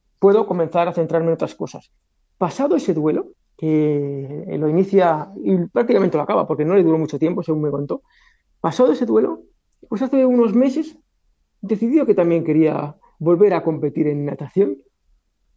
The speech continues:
As-, es decir, que ahora tenemos a una Erika Villaécija de treinta y nueve años, que disputa campeonatos de Cataluña de crossfit, de halterofilia y algunas pruebas menores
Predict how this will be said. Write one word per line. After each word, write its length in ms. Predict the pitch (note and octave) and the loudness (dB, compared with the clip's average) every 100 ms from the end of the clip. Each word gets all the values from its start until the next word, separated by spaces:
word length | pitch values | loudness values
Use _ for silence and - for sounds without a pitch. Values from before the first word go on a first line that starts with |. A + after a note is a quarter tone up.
| _ - | _ -4
As-, 220 | F3 - | -4 2
es 160 | G#3+ A3 | 2 4
decir, 240 | G#3+ F3 | 2 0
que 80 | E3 | 0
ahora 240 | E3 G#3+ | 0 0
tenemos 460 | A#3+ F#3+ D3+ C#3 - _ | 0 -2 -4 -8 -16 _
a 300 | E3 D3+ D3 | -8 -4 -2
una 260 | D#3+ G3 G3+ | 0 2 2
Erika 240 | G3+ G3+ | 0 0
Villaécija 600 | G3 F#3 D#3+ D3+ D3 - _ | 0 2 0 -2 -8 -12 _
de 120 | D#3+ | -6
treinta 280 | D3+ D#3 D3+ | -2 -2 -2
y 20 | |
nueve 200 | D3 D#3 | -2 0
años, 260 | G3 F4 - _ _ _ _ _ _ | 0 -2 -6 _ _ _ _ _ _
que 80 | D#3+ | 0
disputa 460 | D#3+ F#3+ G3 D#3 | 0 0 0 -2
campeonatos 500 | - D3 C#3+ G3+ G#3+ | -4 -4 0 0 2
de 100 | G3 | 0
Cataluña 540 | F3+ E3+ E3 E3+ D3+ - - _ _ _ | 0 0 0 0 -4 -10 -18 _ _ _
de 120 | C#3 C#3 | -8 -2
crossfit, 460 | F#3+ G#3 B3+ C#4 - _ _ _ _ | 0 0 -2 -6 -8 _ _ _ _
de 120 | C#3+ D#3+ | -2 -2
halterofilia 680 | D#3+ D3+ - A#3 C3+ - - _ _ _ _ _ _ | 2 0 0 4 4 4 -4 _ _ _ _ _ _
y 200 | - C4 | 2 6
algunas 420 | A3 E3+ G#3+ C4 C4+ | 6 4 0 0 -2
pruebas 400 | F3 D#3+ D#3+ D#3+ | -2 0 -2 -4
menores 580 | D#3+ G#3 A3+ F4 _ | -4 -4 -6 -8 _